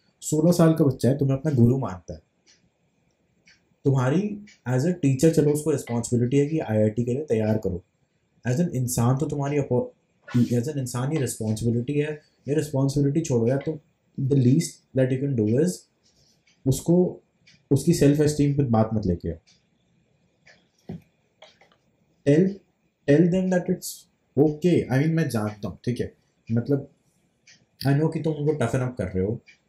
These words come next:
लेकिन भाई, वो इंसान है, बच्चे हैं, पहली बात तो, सोलह साल के बच्चे हैं वो।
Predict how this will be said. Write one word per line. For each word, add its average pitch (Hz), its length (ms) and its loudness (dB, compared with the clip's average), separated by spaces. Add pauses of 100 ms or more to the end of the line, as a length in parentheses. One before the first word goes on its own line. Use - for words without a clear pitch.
(120)
लेकिन 135 240 -2
भाई, 131 160 0
वो 160 220 0 (120)
इंसान 110 440 0
है, 87 100 -6 (240)
बच्चे - 380 2
हैं, 101 140 2
पहली 87 160 0
बात 85 160 -6
तो, 113 60 -4
सोलह 127 260 2
साल 123 160 0
के 135 80 -2
बच्चे 135 360 0
हैं 95 140 0
वो। 78 140 -6